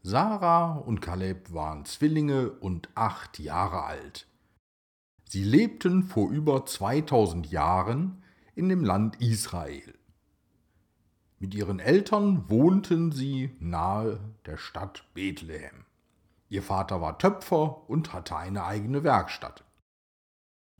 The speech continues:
Die Mutter kümmerte sich um die Familie, die drei Schafe, den Esel und den Ochsen. Der Ochse half auf dem Feld, der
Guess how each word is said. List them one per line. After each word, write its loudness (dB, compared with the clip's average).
Die 2
Mutter 4
kümmerte 4
sich -2
um -2
die -4
Familie, 2
die -12
drei -8
Schafe, 2
den 4
Esel 2
und -6
den -4
Ochsen. -4
Der 6
Ochse 0
half 0
auf 0
dem -6
Feld, -2
der -6